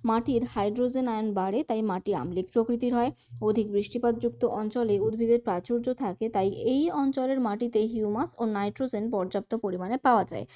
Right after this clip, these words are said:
উষ্ণ ও বৃষ্টিবহুল জলবায়ু অঞ্চলে রাসায়নিক আবহ বিকার বেশি হয়, তাই এই অঞ্চলের মাটিতে কাদার ভাগ বেশি এবং মাটি খুব গভীর হয়। উষ্ণ ও,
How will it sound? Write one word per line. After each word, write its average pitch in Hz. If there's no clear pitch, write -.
উষ্ণ 269
ও 302
বৃষ্টিবহুল 240
জলবায়ু 226
অঞ্চলে 214
রাসায়নিক 220
আবহ 202
বিকার 185
বেশি 202
হয়, 240
তাই 226
এই 269
অঞ্চলের 285
মাটিতে 233
কাদার 208
ভাগ 202
বেশি 202
এবং 208
মাটি 185
খুব 196
গভীর 220
হয়। 156
উষ্ণ 233
ও, 208